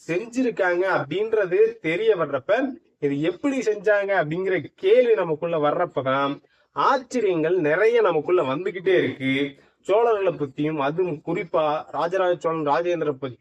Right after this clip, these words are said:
ராஜேந்திர சோழனை பத்தின ஒரு வியப்பு அதிகமாயிட்டே இருக்கு. அதனாலதான் அவங்களை நம்ம ஆச்சரியமாவே பார்த்துக்கிட்டு படிச்சுக்கிட்டு இருக்கோம் அப்படின்னே சொல்லலாம். அறுபதாயிரம் யானை படையை கட்டி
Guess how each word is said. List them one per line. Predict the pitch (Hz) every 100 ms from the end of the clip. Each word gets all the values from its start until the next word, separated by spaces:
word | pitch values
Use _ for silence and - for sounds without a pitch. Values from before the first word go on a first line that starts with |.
| _ _ 135
ராஜேந்திர | 156 180 175 156 156
சோழனை | 147 143 131
பத்தின | 120 160 285 - _ _ _ _ _ _ _
ஒரு | 156 147 131 143
வியப்பு | 208 240 - 190 240 - _ _ -
அதிகமாயிட்டே | 151 233 220 180 151 165
இருக்கு. | 139 147 190 196
அதனாலதான் | 277 269 233 233 247
அவங்களை | 220 196 180
நம்ம | 165 147
ஆச்சரியமாவே | 190 - 165 180 170 185 170
பார்த்துக்கிட்டு | 160 156 156 175 151
படிச்சுக்கிட்டு | 151 151 143 131
இருக்கோம் | 143 127
அப்படின்னே | 135 151 160
சொல்லலாம். | 131 120 165 254 - _ _ _ _ -
அறுபதாயிரம் | 196 254 240 226 202 185 170 156
யானை | 202 240 226 -
படையை | 190 185 170
கட்டி | 160 - 214